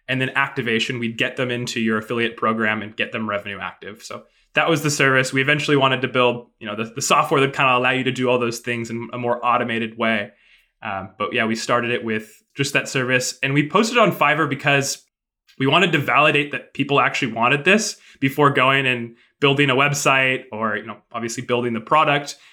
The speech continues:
Fiverr's, like, a great way to just kinda throw something that gets a lot of exposure and, and see if people wanted it. And we got so much that we could actually move off of Fiverr almost immediately. I think we only took maybe two or three clients off of Fiverr before,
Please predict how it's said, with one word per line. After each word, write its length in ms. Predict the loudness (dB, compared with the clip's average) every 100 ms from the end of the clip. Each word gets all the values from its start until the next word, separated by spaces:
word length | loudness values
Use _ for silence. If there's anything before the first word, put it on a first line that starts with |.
| _ _ _ _
Fiverr's, 280 | 0 2 2
like, 80 | 2
a 60 | 0
great 360 | 2 2 2
way 120 | -2 -2
to 100 | -4
just 140 | -4
kinda 160 | -4 -4
throw 360 | -10 2 4
something 380 | 4 0 0 0
that 240 | 0 -2
gets 220 | -2 0 0
a 40 |
lot 180 | 0 0
of 80 | 0
exposure 760 | -6 0 2 4 4 2 -2 _ _ _ -8
and, 240 | -6 -6
and 100 | -6
see 120 | -6
if 80 | -4
people 220 | -2 -2
wanted 220 | 0 0
it. 100 | -2
And 260 | -6 -8 -10
we 60 | -4
got 240 | -4 -2
so 160 | -2 0
much 240 | 2 0
that 140 | -2 -4
we 80 | 0
could 80 |
actually 300 | -2 0 0
move 280 | 2 4 4
off 220 | 4 2
of 100 | -2
Fiverr 320 | 0 0 2 0
almost 240 | -2 -2
immediately. 420 | -4 -2 -2 -4
I 40 | -12
think 140 | -6
we 80 | -4
only 320 | -4 -4 -8 _ _
took 360 | -6 -6 -6 _ -10
maybe 380 | -6 -2 -4
two 240 | -4 -6 -4
or 100 | -4
three 300 | -6 -4 -4
clients 480 | -4 -4 -4 -4 -4
off 280 | -2 -2
of 160 | -8 -6
Fiverr 380 | -4 -2 -2 -4
before, 600 | -6 -6 -8 -6 -8